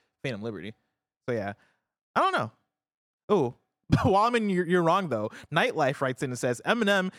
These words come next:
is celebrating the tenth anniversary of Marshall Mathers L P."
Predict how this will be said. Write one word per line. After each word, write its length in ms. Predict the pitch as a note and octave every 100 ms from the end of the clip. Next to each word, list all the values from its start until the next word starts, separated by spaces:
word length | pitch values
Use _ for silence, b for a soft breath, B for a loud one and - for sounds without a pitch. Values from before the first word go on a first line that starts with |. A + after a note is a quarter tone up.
| -
is 100 | -
celebrating 480 | F#3 E3 D#3 D#3 D#3
the 80 | C#3
tenth 300 | - F#3 -
anniversary 500 | E3+ D#3 C#3 C#3+ D#3+
of 80 | C3
Marshall 340 | B2+ A#2+ D3+ B2
Mathers 340 | A#2 A#2+ A2+
L 100 | G2+ G2
P." 220 | D#2+